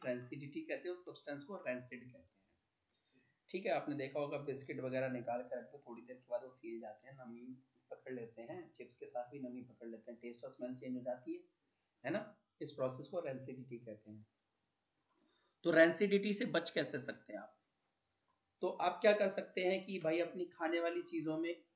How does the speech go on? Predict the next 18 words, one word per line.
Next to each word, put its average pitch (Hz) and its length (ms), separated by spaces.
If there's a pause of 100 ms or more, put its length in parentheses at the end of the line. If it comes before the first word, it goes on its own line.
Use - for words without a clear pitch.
(240)
एंटीऑक्सीडेंट्स 156 920
ऐड 135 220
कर 123 120
दो, 123 160 (560)
जैसे 127 220
कि 143 100
नाइट्रोजन 127 460
गैस 123 200
ऐड 120 200
कर 113 120
दो, 110 180 (1400)
या 160 180
फिर 202 260 (600)
उन 175 160
खाने 170 300
वाली 175 260
चीज़ों 165 280
को - 220